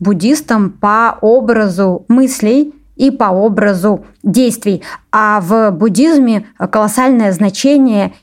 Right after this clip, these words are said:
имеет намерение, потому что из намерения происходят и рождаются действия. И важно то, каким является твоё намерение.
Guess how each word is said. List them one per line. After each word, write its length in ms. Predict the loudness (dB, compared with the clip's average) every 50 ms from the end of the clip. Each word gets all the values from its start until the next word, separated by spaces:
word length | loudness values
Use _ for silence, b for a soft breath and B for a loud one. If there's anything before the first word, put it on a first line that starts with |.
| B _
имеет 520 | 0 2 2 2 2 2 2 0 0 0 -2
намерение, 640 | 0 2 2 2 2 2 0 -2 -4 -8 -10 -10 -14 -16 _ _ -10 -8
потому 360 | -6 -2 -2 0 0 0 0
что 260 | -2 -2 -2 -2 -2
из 360 | -2 -2 0 0 0 2 2 2
намерения 1200 | 2 2 2 2 2 2 2 2 2 2 2 2 2 2 2 2 0 0 0 0 0 0 -2 -4 b b b b b -8 -4
происходят 920 | -2 0 0 0 -2 -4 -6 -4 0 2 2 2 2 2 0 -2 -2 -4 -8 b b b b 0
и 80 | 0 2
рождаются 720 | 2 0 0 -2 -2 -2 0 0 0 0 -2 -2 -2 -2
действия. 760 | -2 0 0 0 0 0 -2 -4 -4 -2 -2 -2 -2 -6 -8 b b b b
И 320 | b 0 0 0 -2 -4 -8 -12
важно 640 | -6 -2 0 2 2 2 2 0 0 0 0 0 -2
то, 300 | -2 0 2 2 2 2
каким 720 | 2 0 -4 -4 -4 -4 -2 -2 0 2 2 0 0 -2 B B B B
является 640 | -2 0 0 0 0 0 0 0 0 -2 -2 -2 -4
твоё 600 | -4 -4 -4 -4 -4 -2 0 0 0 0 0 -2 B B B B
намерение. 760 | -2 0 2 2 2 2 2 2 2 0 0 -2 -2 -6 -12